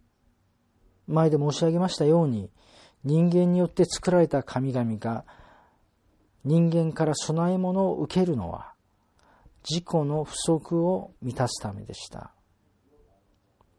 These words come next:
供え物を捧げる人間のためではなく、人間を利用して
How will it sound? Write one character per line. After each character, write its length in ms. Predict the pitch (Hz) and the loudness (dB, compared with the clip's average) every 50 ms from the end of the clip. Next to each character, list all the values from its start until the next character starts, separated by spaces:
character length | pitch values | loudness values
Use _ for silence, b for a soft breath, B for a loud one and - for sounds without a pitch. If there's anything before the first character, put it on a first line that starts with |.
| _ _ _ _ _ _ _ _ _ _ | _ _ _ _ _ _ _ _ _ _
供 320 | - - - 151 156 170 170 | -16 -6 -2 2 2 4 4
え 60 | 170 | 4
物 260 | 165 165 165 175 180 | 4 2 2 2 2
を 60 | 175 | 2
捧 300 | - - 156 147 - 180 | 2 2 0 2 2 2
げ 120 | 180 185 180 | 2 4 4
る 140 | 170 170 160 | 2 2 2
人 260 | 160 170 180 196 190 | 2 2 2 2 2
間 180 | 196 190 185 | 2 0 0
の 120 | 185 190 185 | 0 -2 -2
た 180 | - - 170 | -4 -4 -4
め 180 | 185 196 202 - | -2 -2 -2 -2
で 180 | 175 175 170 170 | 0 0 0 2
は 180 | 165 160 147 | 2 0 -2
な 180 | 135 143 156 165 | -2 -4 -4 -6
く、 380 | - - - 117 101 98 - - b b b b b b b b b b b b b b b b _ _ _ _ - | -6 -6 -8 -6 -6 -8 -10 -14 b b b b b b b b b b b b b b b b _ _ _ _ -2
人 220 | 143 156 170 170 | 0 2 4 4
間 200 | 160 170 165 160 | 4 2 2 0
を 60 | 156 156 | 0 2
利 120 | 151 151 | 4 4
用 140 | 147 143 139 | 6 4 4
し 180 | - - - | 2 -2 -8
て 300 | - - 135 117 107 - | -8 -8 -6 -6 -6 -8